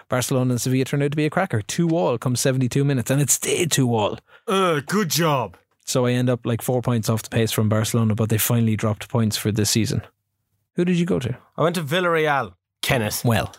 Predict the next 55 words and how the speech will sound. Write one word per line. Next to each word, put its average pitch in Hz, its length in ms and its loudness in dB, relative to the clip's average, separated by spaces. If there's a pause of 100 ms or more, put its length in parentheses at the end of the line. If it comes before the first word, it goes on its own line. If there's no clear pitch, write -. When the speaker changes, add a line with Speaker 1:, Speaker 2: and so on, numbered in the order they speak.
(160)
Speaker 2:
Loriente, 175 680 -2
back 160 200 0
from 151 160 -2
injury. 131 320 -2
So 135 120 -4
you 147 60 0
know 156 80 0
what 165 60 0
I - 40 0
did? 175 160 0
I 131 60 -2
just - 160 -4
fucked - 420 -2
him 151 60 -2
in 165 140 2
there. 127 100 2
I 123 40 0
was 123 80 -2
like, 131 80 -4
"You 113 40 -8
can't 147 160 -2
be 143 60 -2
doing 147 120 0
any 143 120 0
worse 139 240 0
than 139 100 -2
any 139 160 0
of 139 40 0
these 147 160 0
cunts." 113 360 -2 (460)
Um, 120 560 0 (480)
Jimenez 190 380 0
starts 180 300 -2
right 170 200 -2
back 165 340 -4 (320)
'cause 135 340 2 (100)
Trippier's 165 440 0
gone. 139 320 0 (1160)
Omar 180 280 2
Rajic 180 540 0 (100)
starts 170 360 -2
centre 175 240 0
back. 170 240 -2
He 175 100 -4
was 170 140 0
the 143 60 -2
guy 160 160 4
that 143 180 0
they 143 80 -2
just 135 200 -2
brought 143 220 0
in 143 100 -2
before 131 500 0
he 131 100 0
was 123 240 0